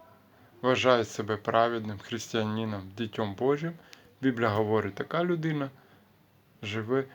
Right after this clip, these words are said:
вірою, вірою від Слова Божого. Віра, яка приходить від Слова Божого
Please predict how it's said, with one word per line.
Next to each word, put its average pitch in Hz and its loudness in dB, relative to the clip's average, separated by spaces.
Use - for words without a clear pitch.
вірою, 104 0
вірою 165 0
від 120 -8
Слова 127 2
Божого. 107 -8
Віра, 151 2
яка 117 2
приходить 110 -4
від 113 -2
Слова 135 -4
Божого 151 -4